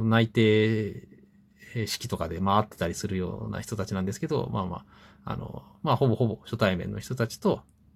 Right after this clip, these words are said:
まあ、いろいろと、あの、課題をやっていくというような日々が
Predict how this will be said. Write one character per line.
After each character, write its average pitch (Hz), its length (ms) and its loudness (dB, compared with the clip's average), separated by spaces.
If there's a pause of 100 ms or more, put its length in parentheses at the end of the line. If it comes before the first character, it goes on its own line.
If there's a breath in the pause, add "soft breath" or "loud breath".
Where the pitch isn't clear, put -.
(540)
ま 135 80 0
あ、 - 20 4
い 92 80 2
ろ 85 80 -4
い 85 40 -4
ろ 107 100 -6
と、 - 240 -4 (1000)
あ 85 100 -4
の、 - 280 -10 (400)
課 104 100 0
題 92 200 2
を 165 240 0
や 95 100 -2
っ - 20 -4
て - 140 -8
い 113 40 -4
く - 100 -10
と - 160 -2 (160)
い 123 60 -2
う 107 40 0
よ 95 60 -2
う 95 40 -6
な - 300 -10
日 110 120 -4
々 - 120 -10
が - 180 -4